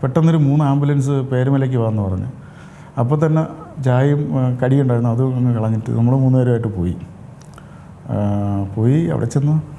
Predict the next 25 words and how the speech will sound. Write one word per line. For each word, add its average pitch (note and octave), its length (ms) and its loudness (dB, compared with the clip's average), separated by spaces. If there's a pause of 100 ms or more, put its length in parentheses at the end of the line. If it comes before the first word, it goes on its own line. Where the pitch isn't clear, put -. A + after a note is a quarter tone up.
(220)
സിറ്റുവേഷൻ A2+ 600 0 (380)
ആദ്യം D3+ 320 4
ഞ-, E3+ 40 2
എൻ്റെ D3+ 320 2
ഒരു D#3+ 160 -2 (100)
ചെറിയ D3+ 200 2
വണ്ടിയാണ് C#3+ 400 2
പോയത്. F#2+ 380 -2
ആ A#2+ 80 0
വണ്ടി D#3 440 2
പേരുമല D3 440 0
ജംഗ്ഷൻ C3+ 460 -2 (160)
താണ്ടിപ്പോയി. G#2 440 0
നമ്മൾ F#2 260 0
പ്രതീക്ഷിക്കുന്നു, C3 540 2 (540)
പെട്ടെന്ന് D#3+ 340 4
വരാൻ F3 240 2
പറയുമ്പോൾ D#3+ 340 2
ആക്സിഡൻ്റാണ് C3+ 720 0 (540)
പ്രതീക്ഷയിൽ. G#2+ 400 0
ഇപ്പം, - 1200 -4
ആ, F#2+ 260 0
കൊലപാതകമൊക്കെ C3+ 720 2
വെഞ്ഞാറമൂടിനെ C#3+ 760 0
അപേക്ഷിച്ച് C3+ 500 -2